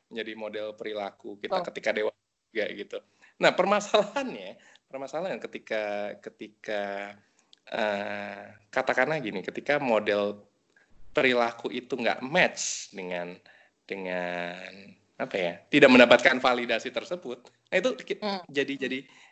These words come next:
Speaker 1: jadi nggak, nggak fulfilled gitu. Misalnya kayak terbiasa, eh,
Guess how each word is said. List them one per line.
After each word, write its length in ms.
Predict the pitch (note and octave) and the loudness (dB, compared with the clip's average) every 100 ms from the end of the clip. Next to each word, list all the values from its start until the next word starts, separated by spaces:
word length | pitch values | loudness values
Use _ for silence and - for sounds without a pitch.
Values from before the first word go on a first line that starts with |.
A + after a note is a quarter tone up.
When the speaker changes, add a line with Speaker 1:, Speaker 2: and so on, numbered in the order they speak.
| _ | _
Speaker 1:
jadi 200 | B2+ B2+ | -4 -4
nggak, 220 | B2+ B2 - C3+ | 0 -2 -2 -6
nggak 160 | B2 | -6
fulfilled 560 | - F3 F3 A2+ G#2 - | -2 -4 -2 -4 -6 -12
gitu. 160 | - G2 | -16 -8
Misalnya 360 | A#2 C#3 F#3 | 2 4 6
kayak 160 | D3 C3 | 6 4
terbiasa, 480 | B2+ B2 G#2+ - F3 - - _ _ _ | 2 0 -2 2 0 -2 -14 _ _ _
eh, 220 | A2+ A2+ | -4 -4